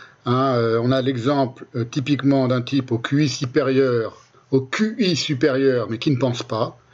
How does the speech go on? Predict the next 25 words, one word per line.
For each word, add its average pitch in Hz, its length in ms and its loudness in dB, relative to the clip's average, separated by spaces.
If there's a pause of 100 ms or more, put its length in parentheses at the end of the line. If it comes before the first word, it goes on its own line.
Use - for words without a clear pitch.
(420)
et 135 100 2
qui 151 100 0
ne 139 40 0
sait 151 140 0
manifestement 139 520 0
pas 131 140 0
penser 127 280 0
parce 131 160 -2
qu'il 135 100 0
ne 123 40 -4
sait 135 100 2
pas 160 120 0
se - 60 -8
poser 143 220 0
des 139 120 2
questions 143 460 -2
en 135 100 2
dehors 143 400 4
de 117 80 -10
son 139 140 -4
domaine 151 260 2
de 151 40 0
prédilection 135 600 0
ultra 170 260 2
spécialisé. 117 760 -2